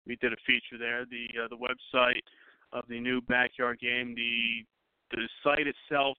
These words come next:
is now up. It is live. Uh, play blockhead dot com. Uh, you can check out the game out there. You can see the game in action. You can buy the game.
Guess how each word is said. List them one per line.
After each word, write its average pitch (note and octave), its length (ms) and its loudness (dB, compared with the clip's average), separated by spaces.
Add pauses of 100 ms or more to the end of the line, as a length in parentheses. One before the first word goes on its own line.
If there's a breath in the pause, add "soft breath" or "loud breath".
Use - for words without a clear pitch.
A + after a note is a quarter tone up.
is B2+ 160 -10
now C3+ 340 -4
up. C3+ 240 -6
It C3 120 -10
is C3 80 -16 (120)
live. C3+ 480 0 (1300)
Uh, B2 160 -2 (180)
play C#3+ 240 2 (120)
blockhead C3+ 580 0
dot B2 340 -4
com. A#2+ 560 2 (1000 loud breath)
Uh, A2 220 -6
you A#2 180 -6
can G#2+ 240 -12
check C3+ 220 2
out C3+ 240 0
the C3 80 -12
game B2 340 -8
out B2 260 -6
there. B2 380 -2 (460 soft breath)
You B2+ 160 -16
can A#2+ 100 -18 (160)
see C#3 180 4
the B2 80 -10
game B2 300 0
in A2 100 -4
action. C#3+ 680 -2 (560)
You C#3+ 140 -14
can A2+ 160 -20
buy C3+ 280 2
the C#3 100 -4
game. C3+ 520 0